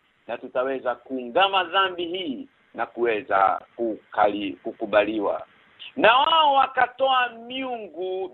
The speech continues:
migeni yote, na ili-, kulikuwa na mingi, na pete na zilizokuwa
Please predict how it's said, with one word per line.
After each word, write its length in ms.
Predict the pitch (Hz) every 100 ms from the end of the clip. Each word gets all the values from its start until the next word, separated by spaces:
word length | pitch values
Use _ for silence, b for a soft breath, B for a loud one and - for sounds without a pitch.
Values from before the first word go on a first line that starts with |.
| 180
migeni 1000 | 185 - 196 214 175 165 170 175 - 165
yote, 680 | 208 - _ 143 110 82 - _ _ _ _ _ _ _
na 340 | 110 143 143 -
ili-, 300 | 139 147 - _
kulikuwa 460 | 151 151 151 175 156
na 140 | 143
mingi, 520 | 143 175 147 113 98
na 180 | 117 160
pete 760 | 165 214 226 220 - 226 226 220
na 340 | 196 196 -
zilizokuwa 720 | 165 196 190 208 190 214 202